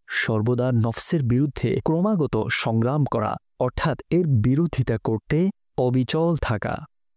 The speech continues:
সর্বদা তোমার মন্দ নফসকে বলো, তোমার ভালো কাজ তোমাকে উপকৃত করবে এবং তোমার খারাপ কাজ তোমার জন্য অভিশাপ প্রমাণ হবে।" অন্য কেউ তোমার সাথে না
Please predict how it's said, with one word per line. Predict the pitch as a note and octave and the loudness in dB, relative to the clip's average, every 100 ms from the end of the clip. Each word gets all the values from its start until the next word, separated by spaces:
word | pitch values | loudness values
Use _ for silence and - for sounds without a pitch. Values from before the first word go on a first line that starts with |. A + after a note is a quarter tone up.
| _ _ | _ _
সর্বদা | - - C#3+ E3+ F#3 A3+ G#3 | -6 -2 0 2 0 0 0
তোমার | C3+ C3+ C3+ | 0 0 2
মন্দ | A#2 A2+ A#2+ B2+ | 2 2 2 0
নফসকে | C3+ A2+ - - | 0 -2 -2 -2
বলো, | B2 G#2+ A2 E3 G3+ _ _ _ - | 0 2 2 0 -2 _ _ _ -4
তোমার | D3+ E3+ E3 | -2 0 -2
ভালো | G2+ C3 D3+ E3+ | 0 0 0 0
কাজ | D#3+ D#3+ E3+ - - | 0 0 -2 -4 -4
তোমাকে | C3+ D3+ E3 D#3+ - | -2 0 0 0 0
উপকৃত | D#3 E3+ - - E3+ F#3 | -2 0 -2 0 0 0
করবে | D#3+ C3 A2+ A2+ F2+ - _ | 0 0 0 -2 -4 -10 _
এবং | C#3 C3+ D3+ A#2 | -2 0 0 0
তোমার | A#2 A#2 A#2 | 0 0 -2
খারাপ | - - B2 D#3 - | -4 -2 -2 -2 -4
কাজ | D3+ D3 E3 - - _ | -2 0 -2 -6 -14 _
তোমার | D3 C3+ F3 | -2 0 0
জন্য | C#3 B2+ A#2 C#3 E3+ | 0 2 2 0 0
অভিশাপ | D3+ - G#3 - G#3+ - - | 0 0 -2 0 -2 -4 -2
প্রমাণ | B2+ A#2 B2 | 0 2 0
হবে।" | F#2 G#2 - - - _ - D#3+ | 0 0 -2 -4 -10 _ -2 2
অন্য | F3+ A#3 - | 4 2 2
কেউ | A3 G#3+ | 0 0
তোমার | C3 C#3 D#3 | -2 -2 -2
সাথে | - D3 E3 E3+ - | -2 0 0 2 2
না | A#2 | 0